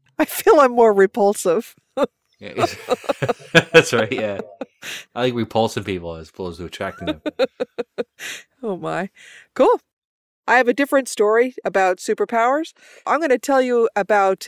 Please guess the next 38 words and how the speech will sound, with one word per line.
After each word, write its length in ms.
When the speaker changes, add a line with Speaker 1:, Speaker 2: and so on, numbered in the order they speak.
Speaker 1:
some 300
people 540
who 160
claim 400
to 120
have 340
infallible 800
recall. 600
I 80
started 400
to 280
do 140
my 160
notes 260
by 140
saying 320
that 80
I 100
think 220
I 60
have 120
a 60
pretty 280
good 180
memory, 600
but, 300
um, 380
you've 160
pointed 360
out 220
just 180
at 140
the 80
beginning 320
of 80
your 180
story 300
that 180